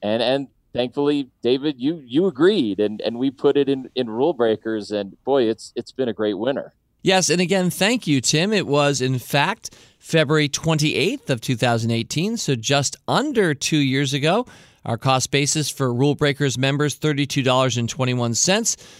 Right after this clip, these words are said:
Speaker 2: Stock recently tipping the scales at the end of the year, right around a hundred thirty.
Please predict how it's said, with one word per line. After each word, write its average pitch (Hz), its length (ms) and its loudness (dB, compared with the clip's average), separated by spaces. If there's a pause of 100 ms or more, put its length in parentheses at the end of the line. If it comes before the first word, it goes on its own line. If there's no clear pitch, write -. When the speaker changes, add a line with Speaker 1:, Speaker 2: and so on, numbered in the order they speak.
(200)
Speaker 2:
Stock 135 360 0
recently 156 400 2
tipping 147 360 -2
the 131 60 0
scales 151 420 2
at 120 80 -2
the 131 160 0
end 135 220 2
of 117 140 -2
the 120 100 -2
year, 185 540 0 (680)
right 127 180 0
around 190 220 0
a 175 40 2
hundred 160 360 -2
thirty. 143 600 -2